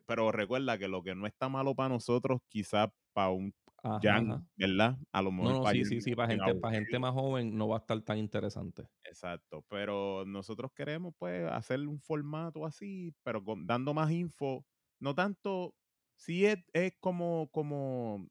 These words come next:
Speaker 1: de rendirle tributo, pero a la misma vez es más información sobre lo que viene y dónde se puede conseguir,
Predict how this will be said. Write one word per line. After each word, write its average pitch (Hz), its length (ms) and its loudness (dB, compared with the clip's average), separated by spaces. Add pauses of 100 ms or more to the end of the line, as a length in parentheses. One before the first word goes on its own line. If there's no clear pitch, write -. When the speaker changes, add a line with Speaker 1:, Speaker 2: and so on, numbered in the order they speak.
Speaker 1:
de 117 200 0
rendirle 113 440 0
tributo, 117 460 2
pero 104 140 4
a 98 40 6
la 92 120 4
misma 101 320 0
vez 139 180 0
es 117 60 -2
más 120 340 -2
información 123 720 -2
sobre 104 320 0
lo 92 160 4
que 87 240 -2
viene 110 520 2
y 95 60 2
dónde 95 320 2
se 120 140 0
puede 107 240 0
conseguir, 101 880 0